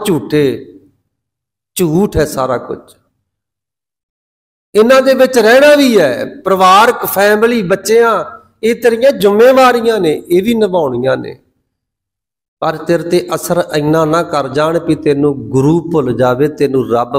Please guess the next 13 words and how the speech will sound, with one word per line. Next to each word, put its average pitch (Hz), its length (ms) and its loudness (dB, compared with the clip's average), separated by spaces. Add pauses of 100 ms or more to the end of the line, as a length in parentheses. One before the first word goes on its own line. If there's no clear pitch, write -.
ਭੁੱਲ 123 220 -2
ਜਾਵੇ। 117 360 -2
ਆਖੋ 117 280 -4
ਸਤਿਨਾਮ। 120 760 -6 (1500)
ਆ 156 60 -4
ਸਾਡੇ 143 360 -2
ਨਾਲ 202 220 0
ਇਦਾਂ 165 260 -2
ਹੀ 233 100 -2
ਹੋ 196 160 0
ਰਿਹਾ 143 180 0
ਸਾਰਾ 165 300 -4
ਕੁਝ। 175 260 -6